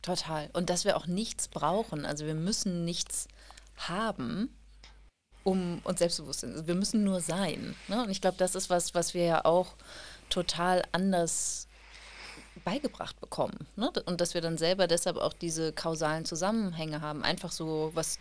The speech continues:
gesellschaftliche Normen angeht oder was wir in der Werbung aufnehmen oder keine Ahnung, ne? Dass wir einen bestimmten Schulabschluss vielleicht brauchen, um in der Familie anerkannt zu sein oder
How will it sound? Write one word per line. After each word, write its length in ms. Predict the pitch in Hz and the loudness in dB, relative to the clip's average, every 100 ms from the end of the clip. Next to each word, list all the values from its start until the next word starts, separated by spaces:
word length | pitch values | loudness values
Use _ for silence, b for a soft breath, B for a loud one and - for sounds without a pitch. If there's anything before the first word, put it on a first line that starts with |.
| 156 | -4
gesellschaftliche 600 | 160 165 165 160 160 170 | -2 0 0 -4 -4 -2
Normen 580 | 165 165 196 190 156 - | 0 2 2 2 0 -2
angeht 640 | 95 135 131 123 127 127 | -4 -4 -2 -2 -2 -4
oder 380 | 135 131 131 147 B B B | -4 -2 -2 -2 B B B
was 140 | - 151 | -4 0
wir 80 | 160 | 0
in 100 | 156 | 2
der 160 | 151 | 2
Werbung 760 | 151 165 180 165 160 151 151 151 - | 4 2 2 2 0 -2 -4 -6 -4
aufnehmen 680 | 165 151 147 - 143 139 143 | 0 2 0 -4 -4 -4 -4
oder 380 | 143 143 143 151 - - - - - | -4 -4 -4 -6 -8 -12 -14 -18 -14
keine 240 | - 165 147 | -8 -4 -2
Ahnung, 260 | 156 139 160 | -2 -2 -2
ne? 100 | 233 | 0
Dass 140 | 196 | 0
wir 40 | 160 | -2
einen 80 | |
bestimmten 320 | 151 - 160 151 | -2 -4 -4 -4
Schulabschluss 600 | - 185 131 - 139 - | -2 -2 -2 -4 -4 -4
vielleicht 260 | 131 135 | -6 -6
brauchen, 640 | - 131 143 - 139 139 147 B B B B B B | -4 -2 -2 -4 -6 -6 -8 B B B B B B
um 460 | 165 160 151 147 143 - | -4 -2 -4 -6 -8 -4
in 100 | 170 | -2
der 100 | 160 | -2
Familie 420 | 170 175 185 147 | -2 0 0 -2
anerkannt 440 | 90 117 - 143 | -2 -2 -2 -6
zu 120 | 135 143 | -6 -2
sein 280 | 135 131 | 0 0
oder 200 | 139 135 | 0 0